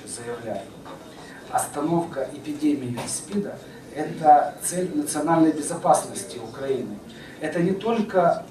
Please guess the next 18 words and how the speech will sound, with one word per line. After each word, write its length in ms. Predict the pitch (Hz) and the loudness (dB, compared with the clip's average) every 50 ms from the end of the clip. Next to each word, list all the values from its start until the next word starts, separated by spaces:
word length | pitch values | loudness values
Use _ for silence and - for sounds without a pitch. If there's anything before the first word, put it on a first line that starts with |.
| - - | -14 -6
не 160 | 147 165 185 | 0 2 2
дать 340 | 180 - 190 180 - - - - - | 4 8 8 8 8 8 0 -4 0
умереть 640 | 160 160 170 170 170 170 165 143 127 - - - - - - - - - - - - - | 2 4 6 8 10 10 10 10 8 6 0 -6 -10 -18 -18 -18 -20 -18 -18 -18 -14 -4
тем 260 | - 175 160 147 143 | 0 0 2 2 4
людям, 380 | 165 185 - - 127 117 113 | 6 6 6 6 4 -4 -4
которые 420 | 117 - - 147 147 143 135 131 127 | -8 -8 -4 -2 0 4 4 2 2
сегодня 500 | - - 160 160 170 170 - - - 127 | 2 -2 -2 0 0 0 0 0 -2 -6
живут 300 | 131 135 135 135 135 - | -4 -2 -2 -2 -2 -4
с 80 | - | -4
вич-инфекцией, 800 | 147 147 - - 160 151 - - 156 - - - - - 110 107 101 - - - - - - - - - - - - - - | -6 -6 -6 -6 -6 -6 -6 -4 -4 -4 -4 -4 -8 -8 -8 -10 -12 -12 -16 -18 -18 -18 -16 -16 -16 -18 -18 -18 -18 -16 -8
это 280 | - 165 165 160 - 160 | -4 -2 -2 0 0 -2
и 180 | 156 - 156 | -2 0 0
возможность 800 | 151 143 147 139 - 139 160 175 190 185 170 175 165 - - - | 0 0 0 -2 -2 -4 -2 0 0 0 2 0 -2 -2 -2 -4
остановить 600 | 180 - - - 147 147 147 147 156 175 170 - - - - | -6 -6 -6 -6 -2 2 2 2 2 0 -4 -8 -10 -16 -14
новые 480 | 143 147 170 175 175 151 147 147 143 | -8 -2 0 2 2 4 2 2 2
случаи 580 | 139 - - - 175 185 196 190 - - - - - - - - | 0 -4 -8 -4 0 2 2 2 0 -2 -8 -10 -14 -16 -16 -12
передачи 640 | 139 139 135 135 135 147 151 147 - - - - - - 123 123 | -6 -2 0 0 4 4 4 4 4 0 -6 -8 -10 -14 -16 -12
вич-инфекции. 840 | 127 135 135 - - 135 135 135 - 143 143 135 - - - - - | -12 -10 -10 -10 -10 -10 -10 -10 -8 -2 -2 -2 -2 -2 -8 -10 -10